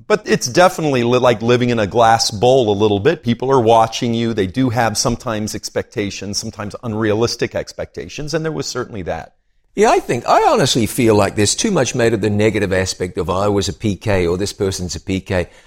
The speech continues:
Speaker 2: I know lots of pastors and lots of pastors' kids. For the most part,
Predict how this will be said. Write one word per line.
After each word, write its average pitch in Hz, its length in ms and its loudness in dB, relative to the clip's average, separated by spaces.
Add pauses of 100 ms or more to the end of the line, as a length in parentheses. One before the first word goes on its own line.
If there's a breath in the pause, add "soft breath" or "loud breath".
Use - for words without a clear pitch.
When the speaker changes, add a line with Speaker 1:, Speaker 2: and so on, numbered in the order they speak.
(240 soft breath)
Speaker 2:
I 190 80 0
know 127 160 4
lots 120 220 2
of 127 160 -2
pastors 104 600 0 (400 soft breath)
and 113 160 0
lots 110 180 2
of 110 120 -6
pastors' 107 440 -2
kids. 131 320 -4
For 156 120 -4
the 131 100 2
most 190 260 0
part, 175 320 -4